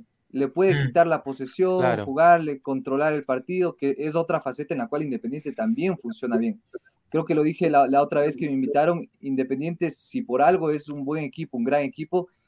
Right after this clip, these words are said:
Speaker 1: es porque maneja esos dos registros del juego y en los dos lo hace bien. Después, no, no tengo duda de que el favorito siempre va a ser el brasileño,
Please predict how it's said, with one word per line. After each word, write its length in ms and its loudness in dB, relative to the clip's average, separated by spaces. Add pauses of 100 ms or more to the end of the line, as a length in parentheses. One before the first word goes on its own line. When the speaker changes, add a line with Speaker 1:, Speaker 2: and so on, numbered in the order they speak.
(120)
Speaker 1:
es 140 -4
porque 240 0
maneja 340 -4
esos 240 -8
dos 160 0
registros 460 -6
del 100 -4
juego 300 -2
y 80 0
en 80 0
los 100 -4
dos 200 -2
lo 100 4
hace 180 0
bien. 180 0 (600)
Después, 360 4
no, 140 -2
no 180 2
tengo 240 4
duda 200 6
de 100 0
que 100 -4
el 120 -4
favorito 420 -4
siempre 340 -2
va 60 2
a 60 -2
ser 180 -2
el 60 -2
brasileño, 680 -4